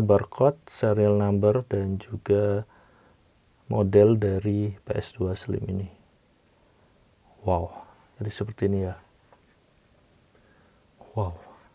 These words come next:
ini benar-benar keren banget. Oke, dan untuk di P S dua Slim ini, membuka disknya, kita tinggal menekan tombol di bagian depan ini.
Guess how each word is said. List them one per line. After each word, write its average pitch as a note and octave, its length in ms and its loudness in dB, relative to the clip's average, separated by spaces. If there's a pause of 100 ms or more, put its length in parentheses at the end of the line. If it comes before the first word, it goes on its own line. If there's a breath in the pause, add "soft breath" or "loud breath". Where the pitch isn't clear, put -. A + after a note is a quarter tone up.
(200 soft breath)
ini A2 100 -4
benar-benar G2+ 520 -4 (1080 soft breath)
keren G2 400 -4
banget. F#2 240 -6 (560 soft breath)
Oke, A2+ 240 2
dan G2 480 0 (380)
untuk A#2 180 0
di G#2+ 160 6
P G2+ 40 4 (120)
S - 80 -10
dua G#2 320 6
Slim G#2+ 240 -2
ini, D3+ 560 2 (160)
membuka A2+ 560 2
disknya, A2+ 560 0
kita B2+ 400 -2
tinggal G#2 560 0 (720 soft breath)
menekan A#2 560 4
tombol G#2+ 400 6
di G#2+ 80 4
bagian G2 400 0
depan G2 240 0
ini. G#2 240 0